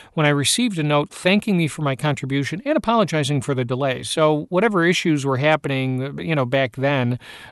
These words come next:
around updating now seems to have passed, and it appears that the site is back to being actively maintained.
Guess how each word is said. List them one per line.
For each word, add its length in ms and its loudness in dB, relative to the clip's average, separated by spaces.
around 380 0
updating 420 -2
now 140 0
seems 400 0
to 120 0
have 200 -4
passed, 480 0
and 100 -4
it 60 -6
appears 400 -6
that 220 -12
the 180 -10
site 320 -2
is 100 -2
back 280 0
to 80 -10
being 220 -2
actively 440 -6
maintained. 580 -6